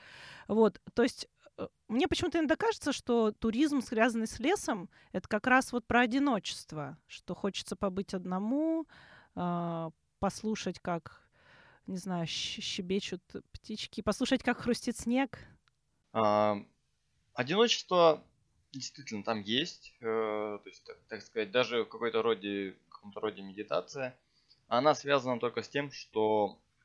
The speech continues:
Speaker 2: все идут по одной лыжне, и общаться вот так вот, э, с, в затылок неудобно. Да, идут люди, общаются, но это неудобно. И зачастую, то есть большую часть времени, пока ты идешь по лыжне,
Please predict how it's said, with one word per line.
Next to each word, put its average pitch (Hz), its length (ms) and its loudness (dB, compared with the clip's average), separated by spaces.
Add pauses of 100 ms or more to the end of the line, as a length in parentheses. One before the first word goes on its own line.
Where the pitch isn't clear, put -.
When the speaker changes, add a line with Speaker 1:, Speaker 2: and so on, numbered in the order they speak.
(240)
Speaker 2:
все 127 220 -6
идут 117 200 -10
по 104 120 4
одной 120 200 2
лыжне, 139 420 -4 (840)
и 147 140 2
общаться 113 1000 6
вот 107 140 -2
так 117 160 2
вот, 104 100 -10 (380)
э, 104 40 -10
с, 98 960 -4
в 110 40 -18
затылок 131 580 2 (120)
неудобно. 123 680 -2 (100)
Да, 190 240 8
идут 143 240 -2
люди, 127 200 -2
общаются, 151 460 2
но 131 80 -2
это 131 160 -4
неудобно. 110 580 -4 (560)
И 147 120 -4
зачастую, 147 520 -2
то - 80 -10
есть - 140 -14
большую 117 280 -4
часть 107 180 -8
времени, 151 280 -2
пока 117 220 0
ты 113 200 -4
идешь 110 320 2
по 98 80 -6
лыжне, 151 380 -4